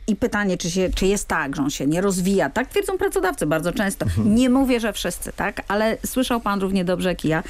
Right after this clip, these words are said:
Speaker 1: to nieraz w Zespole Ubezpieczeń w Radzie Dialogu Społecznego, że się nie rozwija, że już pracuje na pół gwizdka.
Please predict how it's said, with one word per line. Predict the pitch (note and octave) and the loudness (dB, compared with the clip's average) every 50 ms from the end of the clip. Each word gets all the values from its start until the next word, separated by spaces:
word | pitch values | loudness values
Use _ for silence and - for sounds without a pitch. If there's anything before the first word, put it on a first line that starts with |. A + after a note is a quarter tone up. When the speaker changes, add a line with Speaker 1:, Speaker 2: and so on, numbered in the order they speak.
| - - - - - - | -10 -12 -12 -12 -6 -2
Speaker 1:
to | A3+ | 0
nieraz | G#3 G#3 G#3 G#3+ G#3+ G#3 F3 D3 - - - - | 2 2 2 2 2 0 0 -2 -4 -6 -6 -6
w | - E3 | -4 -2
Zespole | F3+ F3 - - G3+ F3+ F3 E3 | -2 -2 -2 -2 0 0 0 0
Ubezpieczeń | D#3+ D#3+ E3 - - F3 D3+ - - E3 E3 D#3+ | 0 -2 -2 -2 -2 -2 -2 0 0 0 2 2
w | |
Radzie | E3 D#3 D#3 E3 E3+ D3 | 2 0 0 0 0 0
Dialogu | D#3+ D3+ D3+ C#3+ D3 D3+ | 0 0 0 0 0 -2
Społecznego, | - - D3+ C#3 C#3 - D3 C3 C3+ - G3 - - - - - - - - - - | -2 -2 -2 -2 0 0 -2 0 0 -2 -2 -4 -6 -10 -10 -10 -10 -10 -10 -4 0
że | B3 E4+ F4 | 0 0 2
się | - D4+ C4+ | 2 2 4
nie | A#3 F#3+ D#3 | 4 2 2
rozwija, | D3 D#3 E3 G3+ A3 C4 B3+ A#3+ A3+ A3 G#3 G3+ G3 F#3+ F#3 F#3 | 0 0 0 2 2 4 4 4 2 2 2 2 2 2 0 0
że | F3+ F#3 F3+ D#3 | 0 0 0 0
już | D3+ C#3+ - | 0 -2 -2
pracuje | - E3 D3+ D3+ - D#3+ D3+ D#3 | -2 -2 -2 0 0 0 2 2
na | D#3+ D#3 | 2 0
pół | D#3 - G3 F3+ D3+ | 2 2 2 4 4
gwizdka. | - G3 B3 B3 A#3 - - - - - - G#3 G3 F#3+ F#3+ F#3 F#3 F#3 | 4 4 4 4 2 0 -2 -6 -8 -6 -2 -2 0 0 0 0 -2 -2